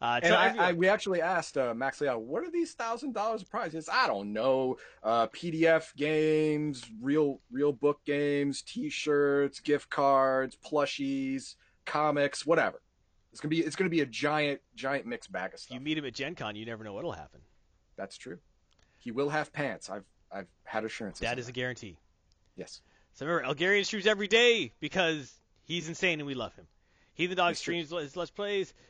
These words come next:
Speaker 1: Garthon, you know, is angry and teams up with other people, and that's what we do. As always, you can join the Legion. Join us on Discord. Follow us on Twitter. Watch us on YouTube or watch us live on Twitch. The best way to interact, I think.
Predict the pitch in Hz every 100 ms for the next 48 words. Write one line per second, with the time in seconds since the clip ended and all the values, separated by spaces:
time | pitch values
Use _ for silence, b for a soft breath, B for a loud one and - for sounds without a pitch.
0 | b 180 202 - 202 196 190 170 - 160
1 | 160 135 135 127 123 - 117 120 107 101
2 | 98 90 90 98 95 - - 113 107 113
3 | 101 82 _ _ _ b b _ _ _
4 | _ _ _ - 175 240 269 196 156 180
5 | 180 208 180 214 147 131 139 147 120 156
6 | - 131 101 - 120 127 143 139 - 226
7 | 175 262 - 240 254 262 262 160 180 208
8 | 214 - 117 135 156 143 135 135 139 143
9 | 131 170 - 156 180 - 170 170 180 165
10 | - 123 120 127 120